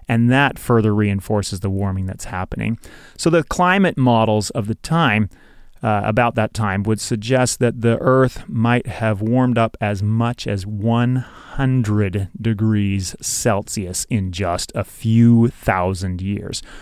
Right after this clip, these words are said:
which is the blink of an eye in terms of evolution. To put this in perspective, going from minus fifty degrees Celsius to positive fifty degrees Celsius is like going with the average temperature of the Earth, going from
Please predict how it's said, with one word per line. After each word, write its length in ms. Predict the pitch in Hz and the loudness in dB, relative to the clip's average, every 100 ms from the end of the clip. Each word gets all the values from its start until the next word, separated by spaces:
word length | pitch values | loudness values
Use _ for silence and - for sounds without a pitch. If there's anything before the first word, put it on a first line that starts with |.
| - | -6
which 200 | - 240 | -4 0
is 120 | 302 247 | -2 -2
the 100 | 233 | -4
blink 460 | 175 196 262 254 | 0 2 4 4
of 120 | 165 | 4
an 100 | 131 | 4
eye 560 | 120 190 123 98 110 143 _ | 4 2 0 -4 -12 -16 _
in 200 | 131 117 | 0 2
terms 280 | 110 123 104 | 2 0 0
of 100 | 107 - | -2 -2
evolution. 580 | 104 98 107 - - - - - - - - - | -4 -2 -4 -4 -6 -10 -14 -20 -20 -20 -20 -2
To 140 | 151 135 | 0 2
put 300 | - 226 - | 2 2 0
this 180 | 175 | 0
in 140 | - 135 | 0 2
perspective, 720 | 127 117 - 135 123 - 104 | 2 0 0 0 0 -2 0
going 260 | 123 139 151 | 2 2 2
from 280 | - 120 117 | 2 4 4
minus 420 | 135 170 175 - | 4 2 2 -2
fifty 440 | - 156 151 - | -2 0 0 0
degrees 460 | - 110 120 117 107 | -2 0 2 2 2
Celsius 800 | - - 131 117 - 92 87 - - - | -2 0 2 0 -4 -4 -6 -10 -16 -6
to 160 | - 107 | -2 0
positive 720 | - - 104 107 156 160 175 | -2 -4 0 2 2 2 0
fifty 380 | - 175 - 180 | 0 -2 0 -2
degrees 380 | 165 165 160 156 | 0 2 0 2
Celsius 580 | 165 151 156 160 156 - - - - - - | 0 0 0 0 0 -6 -18 -20 -20 -6 4
is 460 | 139 139 131 113 | 6 6 4 0
like 400 | 123 135 135 - | 2 4 2 0
going 720 | 123 143 143 139 135 123 - - | 2 4 4 6 4 4 0 0
with 220 | 127 123 | 0 2
the 140 | 131 | 0
average 420 | - 127 143 120 | 2 2 2 0
temperature 420 | - 127 123 - 117 | 0 0 2 2 2
of 60 | |
the 120 | 107 | 4
Earth, 200 | 110 104 | 4 4
going 300 | - 110 110 | 2 2 2
from 340 | - 113 104 | 0 0 0